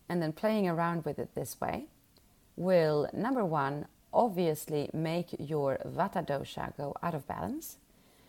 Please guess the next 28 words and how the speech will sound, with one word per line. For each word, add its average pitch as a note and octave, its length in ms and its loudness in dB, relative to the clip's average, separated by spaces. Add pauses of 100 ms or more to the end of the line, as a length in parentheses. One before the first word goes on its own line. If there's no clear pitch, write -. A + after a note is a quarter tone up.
(140)
which D#3+ 400 -4
is D3+ 320 2
the C3+ 400 -4
main D#3 560 2
dosha D3 500 0 (100)
of C3 160 -4
imbalance D#3 640 2 (100)
because - 360 -10
it - 160 -6 (920)
has - 280 -8
the - 120 -8
characteristic - 720 -6
of - 160 -10
movement. - 480 -10 (800)
So - 180 -2
moving D#3 340 2
around, F#3 440 4 (120)
especially D3 500 -4 (160)
playing C#3 320 -2
around C3+ 260 -2
then B2+ 160 -2
with B2+ 140 -4
the A#2+ 60 -6
metabolic B2+ 540 -6
rate, G#3+ 300 2 (340)
will G3 240 2
have D3+ 480 -2
you C#3+ 300 -2